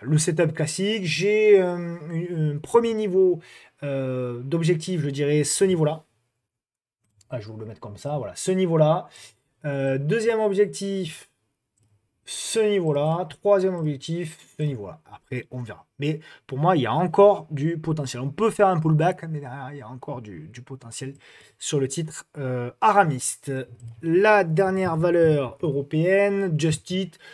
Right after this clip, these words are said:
Je vous fais le suivi, vous le savez, moi je l'apprécie parce qu'elle va vite, et cetera. Mais pour le moment, je suis obligé de constater qu'on est toujours dans le même range. Donc on est toujours dans une, je vais enlever les volumes, on est toujours dans le même range, donc c'est,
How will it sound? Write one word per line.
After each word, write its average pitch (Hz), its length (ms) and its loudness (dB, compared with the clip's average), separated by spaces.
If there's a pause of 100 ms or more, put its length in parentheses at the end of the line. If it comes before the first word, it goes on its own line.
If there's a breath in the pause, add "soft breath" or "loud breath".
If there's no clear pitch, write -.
(140 loud breath)
Je 156 140 -2
vous 180 160 2
fais 185 140 4
le 180 80 2
suivi, 180 500 -2
vous 160 120 2
le 160 60 2
savez, 175 540 6
moi 165 160 -2
je 160 100 2
l'apprécie 156 480 0
parce 156 180 -8
qu'elle 143 140 -4
va 135 100 -2
vite, 151 200 -4
et 139 80 -8
cetera. 147 400 -2
Mais 165 120 -2
pour 147 140 -2
le 143 60 0
moment, 151 280 0 (340 loud breath)
je 151 100 -6
suis 160 200 0
obligé 143 260 2
de 160 60 0
constater 139 380 -4
qu'on 143 140 -4
est 143 160 -8
toujours 233 720 0
dans 165 100 -2
le 170 80 -6
même 175 160 -6
range. 143 380 -4
Donc 123 260 -8
on 147 80 -6
est 143 180 -6
toujours 208 360 0
dans 151 140 0
une, 143 200 -6 (300)
je - 120 -16
vais 117 80 -12
enlever 110 300 -14
les 107 60 -10
volumes, 165 380 -4 (420 loud breath)
on 139 100 -8
est 143 140 -8 (600)
toujours 190 520 -2
dans 151 160 2
le 156 100 4
même 143 180 0
range, 180 320 0
donc 131 180 -4
c'est, 151 400 0